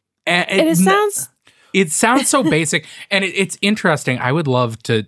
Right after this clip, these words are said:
Speaker 1: actually talk to King about this because he,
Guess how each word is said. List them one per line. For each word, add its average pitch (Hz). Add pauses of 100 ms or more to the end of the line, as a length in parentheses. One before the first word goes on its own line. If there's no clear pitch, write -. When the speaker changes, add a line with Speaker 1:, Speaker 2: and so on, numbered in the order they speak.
Speaker 1:
actually 107
talk -
to 104
King 101
about 131
this 160
because 113 (400)
he, 160